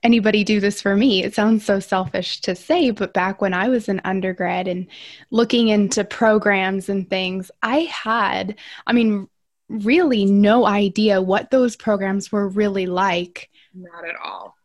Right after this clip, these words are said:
Speaker 1: Yeah, like, outside of the description you see on, you know, when you look at their website, right?
Speaker 2: And
Speaker 1: And
Speaker 2: almost all of them are identical at that point. You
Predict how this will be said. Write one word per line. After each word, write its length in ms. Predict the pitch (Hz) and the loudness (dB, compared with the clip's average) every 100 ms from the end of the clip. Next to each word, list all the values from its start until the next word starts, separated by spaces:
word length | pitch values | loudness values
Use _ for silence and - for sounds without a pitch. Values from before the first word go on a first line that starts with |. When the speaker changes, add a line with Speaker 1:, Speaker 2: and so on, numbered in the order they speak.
| _ _ | _ _
Speaker 1:
Yeah, 380 | 233 240 - 214 - | 0 0 0 0 0
like, 160 | 240 | 2
outside 420 | 226 240 269 240 | 2 2 2 4
of 260 | 240 208 202 | 4 2 0
the 120 | 214 | 0
description 640 | 202 208 - 208 - 214 208 | 0 -2 -4 -2 0 2 2
you 200 | 196 190 | 2 -4
see 600 | - - 208 190 185 180 - | -10 -8 -4 -4 -4 -8 -6
on, 300 | 185 180 - | -4 -6 -4
you 140 | 202 | -4
know, 100 | 180 | -2
when 140 | 180 180 | -4 -4
you 160 | 180 | -4
look 240 | 190 190 190 | -4 -4 -2
at 100 | 190 | -4
their 160 | 180 | -4
website, 680 | 180 180 - - - - - | -4 -6 -8 -10 -6 -6 -6
right? 340 | - 180 190 214 | -4 0 0 -2
Speaker 2:
And 80 | 202 | -2
Speaker 1:
And 180 | 202 196 | -2 0
Speaker 2:
almost 160 | 214 - - - | -4 -10 -16 -6
all 220 | 170 180 | -6 -6
of 60 | 180 | -6
them 180 | 170 165 | -6 0
are 220 | 160 160 - - | 0 0 -8 -4
identical 640 | 170 165 165 151 - - 160 | -2 0 -4 -4 -16 -8 -6
at 140 | 160 | -2
that 240 | 156 156 - | -4 -4 -8
point. 240 | 156 143 | -10 -8
You 220 | 160 160 | -8 -8